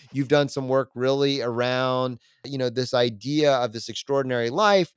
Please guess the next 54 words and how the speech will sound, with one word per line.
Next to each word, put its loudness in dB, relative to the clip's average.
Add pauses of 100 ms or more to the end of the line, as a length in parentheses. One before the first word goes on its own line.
(340)
you -6
know, 2
through 0
the 4
lens 0
of -10
the -6
Ordinary 0
Sherpa. 4 (400)
Like, -2 (320)
an -12
audience 0 (240)
can -4
weigh 6
in 0
on -4
what, -2
they 2
can -8
tell -2
you -2
what -2
it -6
is. -6
In -4
fact, 2
they 6
probably 2
do. 0
"I've 4
been -2
trying 4
to 0
find 0
this 4
and -2
I 2
don't 4
see 0
this -2
out -2
there. 2 (280)
You -4
know, 4
what 2
would -2
be -4
your -2
suggestions?" -6 (300)
And -4
you -6
start 0
seeing -2
enough -2